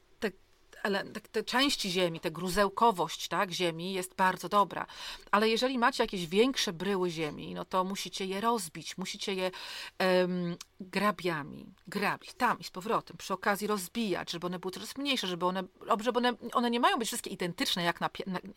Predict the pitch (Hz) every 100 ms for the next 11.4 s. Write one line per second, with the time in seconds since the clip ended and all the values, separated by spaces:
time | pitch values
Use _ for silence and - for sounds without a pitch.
0 | 175 180 185 - - - 175 - 185 190
1 | 233 - - 160 208 - - - - -
2 | 170 170 - 185 - 190 - - - 202
3 | 220 202 185 - 220 190 170 - - -
4 | - 190 170 - 220 330 226 151 - -
5 | 185 185 151 147 147 151 - _ - _
6 | _ - _ 165 170 185 185 - - 233
7 | 175 156 - 143 143 151 - - - -
8 | 180 165 185 147 156 160 - - - -
9 | 185 190 196 - 294 185 180 180 180 185
10 | 190 - - 214 208 185 175 - 170 180
11 | 180 175 -